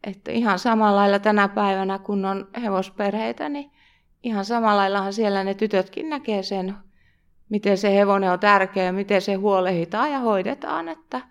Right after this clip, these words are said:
varmaan monesta tytöistä voisi tulla ihan huippuhevosen hoitaja kautta valmentaja. Että tota, suosittelen monelle olemaan rohkea ja menemään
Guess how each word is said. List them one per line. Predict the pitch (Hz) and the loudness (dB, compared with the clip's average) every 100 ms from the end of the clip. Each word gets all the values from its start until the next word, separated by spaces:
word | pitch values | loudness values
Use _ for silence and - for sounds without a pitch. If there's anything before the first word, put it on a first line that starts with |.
| _ _ _ - | _ _ _ 0
varmaan | 226 226 196 190 | 4 6 6 4
monesta | 214 226 226 220 | 4 0 0 -4
tytöistä | 214 226 208 202 202 | -2 0 2 0 -2
voisi | 196 196 - | -2 -4 -2
tulla | 220 208 185 | -2 0 2
ihan | 196 220 196 180 202 _ _ _ _ _ | 0 0 0 0 -4 _ _ _ _ _
huippuhevosen | 226 226 220 214 208 208 196 180 | 0 0 2 2 4 4 2 0
hoitaja | 190 208 190 214 294 | 2 4 4 0 -4
kautta | 277 233 226 | -2 -4 -2
valmentaja. | 220 233 196 175 302 302 294 294 _ _ _ _ _ _ _ _ _ _ 220 | 4 4 4 0 -6 -6 -6 -8 _ _ _ _ _ _ _ _ _ _ -20
Että | - 214 | -18 -18
tota, | 208 208 208 208 | -14 -14 -6 -4
suosittelen | 208 262 226 196 196 202 202 | 0 2 2 0 0 0 2
monelle | 214 233 208 196 190 | 4 4 2 0 2
olemaan | 202 202 196 196 | 2 2 2 2
rohkea | 202 214 208 - - 330 | 2 0 0 -10 -8 -6
ja | 269 262 262 | -6 -10 -8
menemään | 226 220 196 185 185 190 - | -4 -2 -2 -2 -2 -4 -6